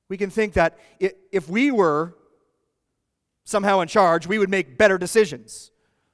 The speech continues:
That somehow our barometer of justice is better than God's. And God's exposing, "No, no, no, Jonah.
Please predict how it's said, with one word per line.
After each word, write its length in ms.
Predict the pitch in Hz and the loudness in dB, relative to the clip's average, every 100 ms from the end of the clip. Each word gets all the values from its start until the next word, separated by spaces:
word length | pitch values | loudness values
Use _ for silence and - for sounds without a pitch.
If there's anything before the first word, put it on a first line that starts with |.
| _ _ _ _ - | _ _ _ _ -8
That 140 | 175 | -2
somehow 420 | 233 220 190 165 - _ - _ _ - | 2 2 4 0 -2 _ -20 _ _ 0
our 200 | 196 240 | 4 4
barometer 760 | 180 135 - 202 196 202 202 185 | 2 -18 -4 0 4 2 2 0
of 100 | 156 | 0
justice 500 | 180 208 - 165 180 | 2 2 0 -6 -6
is 100 | 160 | 0
better 220 | 185 196 | 2 2
than 140 | 180 | 0
God's. 720 | 170 196 170 120 - - - - _ _ _ _ _ _ _ _ _ _ _ _ _ _ _ _ _ _ | 2 4 2 0 -16 -20 -20 -20 _ _ _ _ _ _ _ _ _ _ _ _ _ _ _ _ _ _
And 140 | - 127 | -20 -6
God's 340 | 135 165 151 | -2 -2 -2
exposing, 720 | 131 - 165 160 139 127 117 _ | -8 -8 -4 -2 -4 -10 -12 _
"No, 160 | 147 151 | -10 -8
no, 80 | |
no, 160 | 135 120 | -8 -10
Jonah. 340 | 120 120 120 | -14 -14 -14